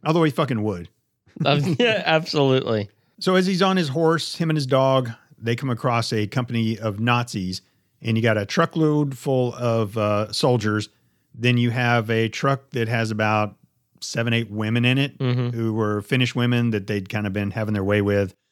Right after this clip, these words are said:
Speaker 1: Then, uh, you have a, a tank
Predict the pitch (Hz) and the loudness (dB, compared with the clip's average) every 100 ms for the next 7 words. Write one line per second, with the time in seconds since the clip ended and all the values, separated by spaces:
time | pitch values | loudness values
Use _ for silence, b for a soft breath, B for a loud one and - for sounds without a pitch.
0 | _ _ 127 110 139 139 139 131 127 127 | _ _ -8 0 2 2 2 2 2 0
1 | 123 131 123 131 123 117 113 _ _ _ | -2 -4 -2 -2 -2 -4 -8 _ _ _
2 | _ _ 120 110 113 120 120 - 165 120 | _ _ -4 -2 -4 -4 -4 0 2 0
3 | - | -6